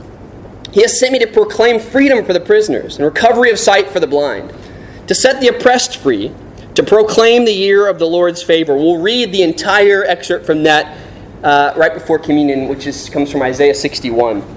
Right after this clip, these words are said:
Uh, then he rolled up the scroll, gave it back to the attendant, and sat down. Eyes of everyone in the synagogue were fastened on him.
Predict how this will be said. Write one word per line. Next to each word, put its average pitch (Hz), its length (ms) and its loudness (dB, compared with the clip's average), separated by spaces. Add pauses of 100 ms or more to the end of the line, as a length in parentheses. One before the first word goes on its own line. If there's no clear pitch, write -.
(840)
Uh, 139 300 4 (280)
then 233 120 6
he 233 40 2
rolled 247 200 6
up 311 100 -4
the 285 60 -2
scroll, 196 340 4
gave 185 180 2
it 254 120 0
back 214 180 0
to - 40 -10
the 220 80 2
attendant, 180 320 0
and 175 60 -16
sat 151 220 -2
down. 165 200 -2 (600)
Eyes 185 240 4
of 190 80 2
everyone 240 320 4
in 220 60 0
the 208 40 0
synagogue 175 460 0
were 135 100 -4
fastened 151 600 0
on 110 240 -2
him. 101 220 -6